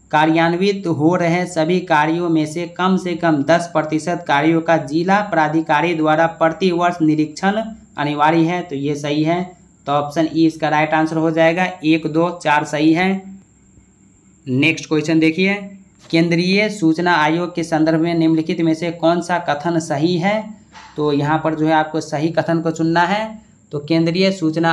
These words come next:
आयोग, मुख्य सूचना आयोग भारत में उन व्यक्तियों से प्राप्त शिकायतों पर कार्रवाई करने के लिए अधिकृत निकाय है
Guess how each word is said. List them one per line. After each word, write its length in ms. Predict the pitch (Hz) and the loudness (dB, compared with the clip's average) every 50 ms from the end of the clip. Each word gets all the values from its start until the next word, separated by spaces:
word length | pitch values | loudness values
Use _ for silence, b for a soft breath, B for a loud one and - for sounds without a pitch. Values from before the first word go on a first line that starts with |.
| - - | 2 2
आयोग, 500 | 151 156 156 165 180 190 190 190 190 185 - - - - - _ - - | 0 0 2 0 0 0 0 -2 -4 -8 -10 -14 -20 -20 -20 _ -12 -6
मुख्य 380 | 143 156 170 190 185 - 185 170 | -2 0 2 2 2 0 -2 -2
सूचना 400 | - 165 160 156 165 165 165 165 - 139 | 0 0 0 2 2 2 2 2 2 2
आयोग 440 | 151 147 156 160 170 180 175 156 139 | 2 2 2 2 2 0 0 -2 -6
भारत 380 | 135 131 147 160 170 185 180 185 | -4 -2 0 0 0 0 -2 -2
में 120 | 185 185 175 | -4 -4 -4
उन 260 | 175 - 190 196 196 | -6 -4 -2 0 0
व्यक्तियों 480 | 180 156 156 156 156 156 - 175 170 165 | 2 0 0 -2 -2 -4 -4 -4 -4 -4
से 160 | 160 - 165 | -2 -4 -4
प्राप्त 460 | 165 - 156 156 160 160 - - - - | -4 0 0 0 0 0 -2 -8 -16 -12
शिकायतों 680 | - - 151 156 - 156 151 156 160 160 - 190 180 | -8 -8 -6 -4 0 0 0 0 0 -2 -2 -4 -2
पर 200 | - 175 165 165 | 0 0 -2 -2
कार्रवाई 500 | 165 - 151 151 151 147 151 156 170 180 180 | 0 0 0 0 0 0 0 0 0 -2 -4
करने 360 | - 160 151 151 151 156 156 | -4 -6 -4 -2 -2 -2 -2
के 160 | 151 156 156 | -2 -4 -2
लिए 160 | 151 156 160 | 0 0 0
अधिकृत 500 | 135 143 139 143 143 143 156 160 165 156 | 0 -2 -4 -4 -4 -2 -2 -2 0 0
निकाय 400 | 156 156 147 151 151 156 160 160 | 0 -2 0 0 0 0 2 0
है 260 | 156 180 202 208 214 | -2 -4 -4 -6 -6